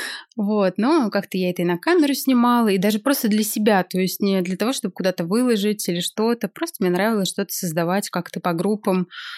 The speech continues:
определять какие-то предметы. И просто вот была такая практика,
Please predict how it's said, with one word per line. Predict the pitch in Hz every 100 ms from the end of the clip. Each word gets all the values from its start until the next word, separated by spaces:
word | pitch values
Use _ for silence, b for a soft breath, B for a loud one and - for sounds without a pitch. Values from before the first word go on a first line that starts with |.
| B B B _ -
определять | 185 - 175 180 190 208 208 - - _ _
какие-то | - 196 214 214
предметы. | 190 185 196 185 175 185
И |
просто | 185 - - 202
вот | 180
была | 202 233
такая | 185 175
практика, | - 208 233 - 220 - 202